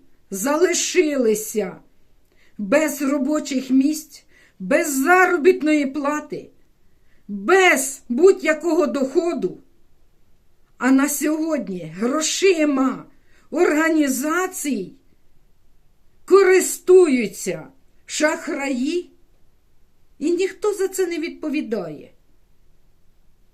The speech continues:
Через оту обласну прокуратуру потрапили у ті ж самі місця позбавлення волі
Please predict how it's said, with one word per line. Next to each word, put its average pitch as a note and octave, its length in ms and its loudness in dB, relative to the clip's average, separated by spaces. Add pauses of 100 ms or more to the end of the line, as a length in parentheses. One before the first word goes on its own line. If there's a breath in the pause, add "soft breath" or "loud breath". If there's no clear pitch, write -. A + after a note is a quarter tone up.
(160)
Через C4 380 -4
оту C#4 520 -8
обласну C4+ 580 -4
прокуратуру A#3+ 1000 -6 (1300)
потрапили C#4+ 960 -6 (600)
у E4 140 2
ті F4+ 220 4
ж B3+ 60 -2
самі D#4 600 -2
місця D#4 480 0
позбавлення C4 840 -2
волі A#3 520 -6